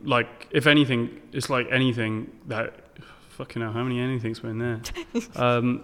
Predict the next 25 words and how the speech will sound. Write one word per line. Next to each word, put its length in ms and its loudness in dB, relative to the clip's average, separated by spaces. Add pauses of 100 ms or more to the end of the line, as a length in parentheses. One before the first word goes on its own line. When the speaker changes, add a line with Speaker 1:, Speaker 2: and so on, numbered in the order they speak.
Speaker 1:
it's 140 2
like 200 2
anything, 380 4
I 100 2
guess, 540 -6
where 540 4 (640)
you 120 -2
come 240 4
out 180 4
of 100 -2
it 140 0
with, 440 -2 (540)
like, 200 -4
little 160 0
learning 320 0
points 480 -10 (240)
Speaker 2:
Hmm. 240 0 (1400)
Speaker 1:
about 260 2
how 140 -2
to, 140 -8
like, 120 0
move 260 0
forward 380 -2
and 120 -4
shit. 380 -8